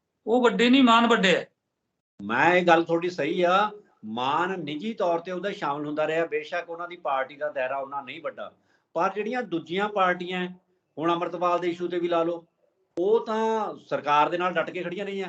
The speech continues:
Speaker 2: ਯੂ ਏ ਪੀ ਏ ਲਿਆਉਣ ਦੇ ਵਿੱਚ ਉਹਨਾਂ ਦਾ ਪੂਰਾ ਰੋਲ ਰਿਹਾ ਹੈ, ਉਹਨਾਂ ਨੂੰ ਲੋਕ ਪੱਖੀ ਕਿਵੇਂ ਕਹਿ ਦਾਂਗੇ? ਤੁਸੀਂ ਜੇ ਅੱਜ ਆਪਾਂ ਬਿਲਕੁਲ ਨਿਰਪੱਖ ਹੋ ਕੇ ਸੋਚੀਏ, ਅੰਮ੍ਰਿਤਪਾਲ ਦਾ ਪ੍ਰਭਾਵ ਅੱਜ ਵੀ ਪੰਜਾਬ ਦੇ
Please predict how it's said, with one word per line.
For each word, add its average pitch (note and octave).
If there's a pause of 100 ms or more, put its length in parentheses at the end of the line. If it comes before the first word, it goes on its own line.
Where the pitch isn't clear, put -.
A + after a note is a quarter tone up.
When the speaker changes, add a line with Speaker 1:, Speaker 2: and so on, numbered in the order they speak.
(100)
Speaker 2:
ਯੂ C#3+
ਏ E3+
ਪੀ E3+
ਏ F3
ਲਿਆਉਣ E3
ਦੇ E3
ਵਿੱਚ E3+
ਉਹਨਾਂ F3+
ਦਾ F#3
ਪੂਰਾ E3+
ਰੋਲ E3+
ਰਿਹਾ E3+
ਹੈ, D#3+ (320)
ਉਹਨਾਂ D3+
ਨੂੰ G#3
ਲੋਕ F3+
ਪੱਖੀ F3+
ਕਿਵੇਂ F3
ਕਹਿ F3+
ਦਾਂਗੇ? F#3+ (300)
ਤੁਸੀਂ G3+
ਜੇ G#3+ (160)
ਅੱਜ E3+
ਆਪਾਂ G#3
ਬਿਲਕੁਲ C4
ਨਿਰਪੱਖ G3+
ਹੋ F#3
ਕੇ F#3
ਸੋਚੀਏ, F#3+
ਅੰਮ੍ਰਿਤਪਾਲ E3+
ਦਾ F3
ਪ੍ਰਭਾਵ D#3+ (120)
ਅੱਜ C#3+
ਵੀ G3+
ਪੰਜਾਬ D3
ਦੇ D3